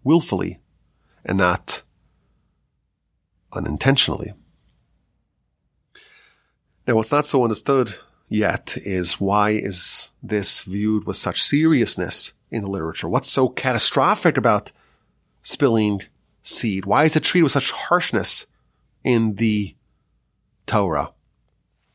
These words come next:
Why are we told in the Talmud that it's, it's really a capital crime and it's tantamount to murder on some level or idolatry? Now, to be clear, the court will not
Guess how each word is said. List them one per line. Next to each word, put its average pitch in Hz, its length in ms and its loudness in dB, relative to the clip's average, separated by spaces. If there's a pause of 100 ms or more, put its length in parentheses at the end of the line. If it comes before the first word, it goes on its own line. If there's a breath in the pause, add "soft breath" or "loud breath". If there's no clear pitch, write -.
(160)
Why 120 240 0
are 196 80 4
we 190 80 4
told 175 600 2
in 120 60 -6
the 113 80 0
Talmud 151 420 2 (340 loud breath)
that 123 360 2 (420 loud breath)
it's, - 540 2 (420)
it's - 200 -4
really 117 220 2
a 143 60 0
capital - 520 -2
crime 208 500 -2
and 113 80 -2
it's - 140 -6
tantamount 151 560 0
to 233 100 0
murder 247 400 2
on 175 100 2
some 170 200 0
level 139 240 0
or 123 240 0
idolatry? 151 800 0 (1200)
Now, 110 80 -2
to 127 140 0
be 127 100 2
clear, 110 520 4 (800)
the 117 120 -4
court 117 420 2
will 98 120 0
not 113 340 0